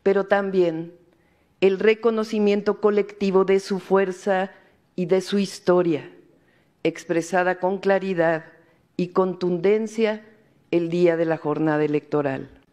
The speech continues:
Es la primera vez en doscientos años de la República que recibe el reconocimiento de presidenta electa una mujer, presidenta con A.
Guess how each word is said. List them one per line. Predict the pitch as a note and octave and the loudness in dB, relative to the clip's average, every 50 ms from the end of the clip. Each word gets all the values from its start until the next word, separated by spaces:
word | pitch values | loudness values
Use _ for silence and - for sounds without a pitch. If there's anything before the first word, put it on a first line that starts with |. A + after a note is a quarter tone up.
| _ _ _ _ _ _ _ _ _ _ _ _ _ _ _ _ _ _ _ _ _ _ _ _ _ _ _ _ _ _ | _ _ _ _ _ _ _ _ _ _ _ _ _ _ _ _ _ _ _ _ _ _ _ _ _ _ _ _ _ _
Es | - G3 B3 A3+ A3+ | -4 -4 -2 0 0
la | A3 A3 A3+ | -2 -2 -2
primera | G3+ F#3+ F3+ F#3 F#3+ F#3+ F3+ | -2 -2 0 0 0 0 0
vez | F3 F3 E3+ E3 E3+ - | 0 0 0 -2 -2 -2
en | E3 D#3+ D3+ | -2 -2 -2
doscientos | D3+ D3 - F3 E3 E3 D#3 E3+ E3 E3 - | -2 -2 -2 -2 -2 -2 -2 -2 -4 -2 0
años | D#3+ D#3 D#3 D#3+ D#3 D#3 D3+ | 0 0 0 0 -2 -2 -2
de | D3+ D#3 D3 | -2 -2 0
la | D3+ D3+ | 0 0
República | D3+ D#3 D3 - - G3 G3+ G3 G3+ G3+ F#3+ - G#3+ G#3 G#3 G#3 - - _ _ _ _ _ _ _ _ _ _ _ _ | -2 -2 -4 -4 -2 -2 -2 -2 -2 -4 -2 0 0 0 0 -2 -8 -18 _ _ _ _ _ _ _ _ _ _ _ _
que | - E3+ E3+ | -2 0 0
recibe | E3+ F3+ F3+ F3+ - G#3+ G#3 G#3 | 2 0 -2 -2 0 2 4 4
el | G3+ G3 | 2 2
reconocimiento | F3+ F3 F3 - F3 E3+ E3 E3 - F3 E3+ F3 F3+ F3+ F3+ E3+ F3+ F3 | 0 -2 -2 0 0 0 -2 -2 -2 -2 0 0 0 0 0 0 0 0
de | E3+ D#3+ | 0 0
presidenta | E3 E3 D#3 D#3 - - D#3+ D#3 E3 E3+ E3+ E3+ E3+ | -2 -2 -4 -4 -4 -2 0 0 0 0 0 0 -2
electa | E3 D#3+ E3+ F3 F3 F3 - - F3+ E3+ E3+ E3+ - - _ _ _ _ _ _ _ _ _ _ | -2 0 -2 -2 -4 -6 -6 -4 -2 -2 -4 -6 -8 -16 _ _ _ _ _ _ _ _ _ _
una | - E3 E3+ E3+ E3+ E3 | -2 0 2 2 2 0
mujer, | D#3+ D3+ D3 - - A#2+ A2 - - - _ _ _ _ _ _ _ _ _ _ _ _ _ _ _ _ | 0 -2 -4 -6 -8 -8 -8 -10 -16 -20 _ _ _ _ _ _ _ _ _ _ _ _ _ _ _ _
presidenta | C#3 D#3 D3+ D#3 - D#3+ D3 D#3 D#3+ D#3+ D3+ C#3+ - D#3 D3+ - - _ _ _ _ _ _ _ _ _ _ _ | 0 0 0 0 -2 -2 0 0 0 -2 -4 -8 -10 -14 -18 -20 -20 _ _ _ _ _ _ _ _ _ _ _
con | - C3+ C3 C#3 | -4 -2 -2 -2
A. | C#3+ C3+ - - - - | -2 -4 -6 -10 -16 -20